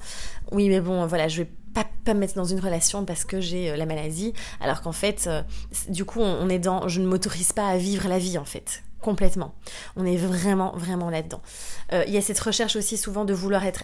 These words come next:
exceptionnel. C'est inconscient, évidemment, hein. Je sais que, voilà, on n'aime pas trop entendre ça, mais, euh... et donc pour moi, il y a aucune,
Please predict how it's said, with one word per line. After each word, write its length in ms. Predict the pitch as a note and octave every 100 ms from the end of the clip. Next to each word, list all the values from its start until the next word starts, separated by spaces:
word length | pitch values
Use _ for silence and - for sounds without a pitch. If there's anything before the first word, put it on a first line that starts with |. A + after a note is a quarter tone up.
| -
exceptionnel. 720 | G3 - F#3+ - G#3+ E3+ C#3+ D3+
C'est 140 | -
inconscient, 480 | C#3+ F#3+ G3 - B2+
évidemment, 440 | C#3+ C3+ C3+ A#2+
hein. 60 | F3
Je 80 | D#3+
sais 180 | - -
que, 240 | D#3 C#3 - - - - -
voilà, 200 | D3 B2
on 60 |
n'aime 140 | E3 D#3
pas 100 | F3
trop 180 | - F#3
entendre 240 | E3 E3
ça, 200 | - G#3
mais, 200 | F3+ D#3 - - - - - -
euh... 400 | F3+ F3 E3+ E3+ D#3+ - - - - - -
et 60 | A3+
donc 180 | G#3+ G3+
pour 140 | G#3
moi, 360 | F#3+ G3 F#3+ -
il 80 | G3
y 80 | F#3
a 140 | F3 -
aucune, 560 | F#3+ - G#3 G#3 G#3